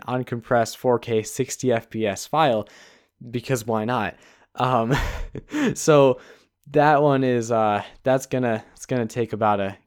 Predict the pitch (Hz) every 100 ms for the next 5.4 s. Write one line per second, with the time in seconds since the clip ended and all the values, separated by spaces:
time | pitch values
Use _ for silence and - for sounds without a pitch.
0 | - 113 107 101 98 92 90 85 - -
1 | 98 87 - 98 95 101 85 - - -
2 | - - - - 214 185 123 101 - -
3 | _ _ 160 175 160 143 - - 190 233
4 | 240 214 208 196 185 160 180 196 151 -
5 | 123 160 -